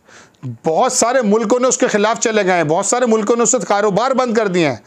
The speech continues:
बहुत सारे मुल्कों ने उसको वीज़ा देना बंद कर दिया, होटलों में जगह मिलनी बंद हो गई है। और अनकरीब आप यकीन मानिए झगड़ा तो रुकेगा नहीं, ये भी सुन लीजिएगा, ना सीज़फायर होगा। ये जो तमाम जो चीज़ें मिल रही हैं ना अमेरिका की तरफ से, वो तो actually उसका बाइडेन का इलेक्शन है,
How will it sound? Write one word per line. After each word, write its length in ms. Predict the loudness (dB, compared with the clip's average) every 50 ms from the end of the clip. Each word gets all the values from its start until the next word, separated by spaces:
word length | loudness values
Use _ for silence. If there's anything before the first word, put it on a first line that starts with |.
| -20 -20 -20 -20 -14 -6 -2
बहुत 180 | -2 -2 0
सारे 240 | 0 0 0 0 0 2
मुल्कों 300 | 0 0 0 0 0 0
ने 100 | 0 0
उसको 200 | 0 0 0 0
वीज़ा 300 | 2 2 2 2 0 2
देना 260 | 0 0 2 2 0
बंद 240 | 0 0 0 0 0
कर 100 | 0 0
दिया, 140 | 0 2 2
होटलों 320 | 2 0 0 0 0 0
में 120 | 0 0 0
जगह 240 | 0 0 0 0
मिलनी 280 | 0 2 2 2 2 2
बंद 200 | 0 0 2 0
हो 60 | 2 2
गई 160 | 2 0 0
है। 140 | 0 -2 -4 -8 -14 -20 -20 -20 -6 -4 -2
और 160 | -2 0 0 -2
अनकरीब 600 | -2 0 0 -2 -2 0 0 0 0 0 -2 -4 -8 -12 _ _ _ -4
आप 240 | -2 -2 0 0 0
यकीन 320 | 0 0 0 0 0 2 2
मानिए 360 | 0 0 0 0 0 0 0
झगड़ा 380 | 0 0 -2 0 0 -2 -2
तो 140 | 0 0 0
रुकेगा 340 | 0 0 0 0 0 0 0
नहीं, 140 | 0 2 2
ये 100 | 2 2
भी 80 | 0 0
सुन 140 | 0 0 0
लीजिएगा, 440 | 2 2 2 0 0 0 0 -2 -2
ना 140 | -2 -4 -2
सीज़फायर 460 | -2 0 0 0 0 0 -2 0 0
होगा। 260 | 0 0 0 0 -2 -4 -6 -10 _ -20 -20 -20 -20 -20 -20 -20 -10 -4
ये 180 | 0 0 2 2
जो 100 | 0 0
तमाम 440 | 0 0 0 0 0 0 2 2 2
जो 120 | 2 2 2
चीज़ें 280 | 0 0 0 0 2 2
मिल 200 | 2 2 2 2
रही 120 | 2 2
हैं 80 | 2 2
ना 80 | 2
अमेरिका 320 | 2 2 2 2 2 0 0
की 120 | 0 0 0
तरफ 220 | 0 -2 -2 -2
से, 160 | 0 0 0
वो 160 | 2 2 2
तो 100 | 2 0
actually 420 | 0 -2 -2 -2 -2 0 2 2 2
उसका 300 | 2 0 0 0 0 0
बाइडेन 400 | 0 0 0 0 0 0 0 0
का 80 | 0 0
इलेक्शन 400 | 0 0 -2 -2 -2 -2 0 0
है, 180 | 0 0 -2